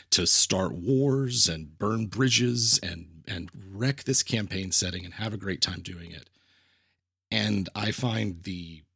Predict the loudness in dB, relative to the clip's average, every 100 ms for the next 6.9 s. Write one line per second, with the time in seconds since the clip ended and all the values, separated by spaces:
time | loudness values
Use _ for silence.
0 | _ -8 -6 -8 -12 -20 _ _ 0 2
1 | 4 2 -2 2 2 2 0 -8 -8 -6
2 | -6 -8 -10 -4 -4 -4 -12 -18 _ _
3 | _ -10 -8 -4 -4 -4 -8 -10 -10 -12
4 | -12 -16 -8 -6 -6 -8 -14 -12 -12 -6
5 | -2 0 2 0 0 -2 -4 -12 -20 _
6 | _ -20 -18 -8 0 0 0 -8